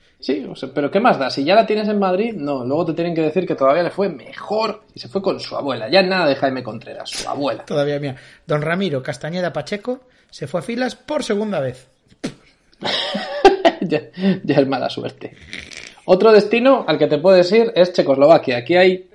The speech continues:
Speaker 1: tres personas que se marcharon a Checoslovaquia para empezar una nueva vida. Hay diferentes destinos.
Speaker 2: Sí.
Speaker 1: La agencia de viajes de Puente Viejo te lo organiza.
Speaker 2: Oye, mira,
Speaker 1: Tienes el pack
Speaker 2: la,
Speaker 1: Nueva Vida.
Speaker 2: la que mencionaste antes, que se fue a ser cantante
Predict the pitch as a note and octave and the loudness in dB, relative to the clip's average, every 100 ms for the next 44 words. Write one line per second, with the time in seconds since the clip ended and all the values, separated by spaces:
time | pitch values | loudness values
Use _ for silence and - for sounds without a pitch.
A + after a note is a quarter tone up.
0 | _ G#3 G3+ F#3 D3+ G#3 G#3+ E3 D3+ C3+ | _ 0 2 0 2 0 0 0 -2 -2
1 | C3+ F3 F#3+ F3+ - C#3 C#3 C#3 D#3 E3+ | 0 2 2 2 0 2 4 4 4 6
2 | D#3 D#3 C#3 C#3 E3 F3 D3+ D#3+ C#3+ C3+ | 6 4 2 2 2 2 2 4 4 2
3 | C3+ - - - - E3 D#3 D#3 D3+ D3+ | -4 -6 -12 -18 -8 -4 -2 -2 -2 -2
4 | C#3 C#3 F3 F#3 G#3 - G3+ - - - | -2 -2 0 2 0 -4 -12 -14 -16 -14
5 | - - D#3+ D#3+ A3+ A3+ A3 F3+ G#3+ G3+ | -10 4 4 6 4 6 6 8 6 4
6 | G#3+ F3 - G3+ F3+ E3 G3 G#3+ A3+ A3 | 4 4 6 4 6 6 4 4 0 2
7 | F3+ E3 C#3+ D3 D3 C#3+ C#3+ - E3+ D#3+ | 2 2 2 0 -2 -2 -2 -2 -4 0
8 | F3+ - D3 - D#3 C#3 F#3 F3 D3+ E3+ | 0 0 -4 -6 -4 2 4 4 4 2
9 | E3 D3+ F#3+ G3+ - - D3 C#3+ C#3+ C3 | 4 4 2 0 -2 -12 -12 -10 -12 -12
10 | C#3+ F3+ - G3 A3 A3 C#3 - - C3+ | -12 -12 -8 -6 -6 -8 -12 -14 -14 -14
11 | B2+ E3 F3+ F#3+ F#3+ F#3 F#3 F3 F#3 - | -8 -4 -2 -2 -2 -2 -4 -8 -10 -12
12 | F3+ A3 G3+ G#3 | -10 -8 -8 -12